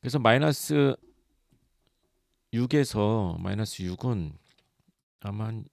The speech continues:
요 정도? 그렇죠. 요만큼. 요만큼 오르락내리락 했을 때, 어, 익절이 되는 거고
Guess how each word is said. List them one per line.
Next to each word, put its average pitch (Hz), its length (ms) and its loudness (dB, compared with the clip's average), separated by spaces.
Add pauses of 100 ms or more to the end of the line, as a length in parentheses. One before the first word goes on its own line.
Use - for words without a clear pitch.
(160)
요 117 120 -4
정도? 120 500 -6 (1000)
그렇죠. 76 500 -12
요만큼. 98 380 -4 (1500)
요만큼 135 340 -2
오르락내리락 113 760 0
했을 120 260 -6
때, 147 400 -2 (680)
어, - 60 -16 (1080)
익절이 110 440 -2
되는 90 280 -4
거고 87 540 -6